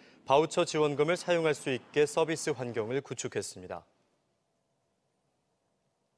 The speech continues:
한화토탈에너지스는 지난 삼월 한 달간 진행한 케미인의 걷기 대회를 통해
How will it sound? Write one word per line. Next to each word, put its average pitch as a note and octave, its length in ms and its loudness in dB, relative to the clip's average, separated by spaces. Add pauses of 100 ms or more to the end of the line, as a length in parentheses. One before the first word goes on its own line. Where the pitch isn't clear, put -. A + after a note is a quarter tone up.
(680)
한화토탈에너지스는 F#3+ 1120 4
지난 E3+ 280 2
삼월 G3 300 0
한 F#3 120 0
달간 E3+ 320 4
진행한 D3 540 0
케미인의 G3+ 560 2
걷기 C#3+ 320 -2
대회를 C#3 320 2
통해 A#2+ 360 -2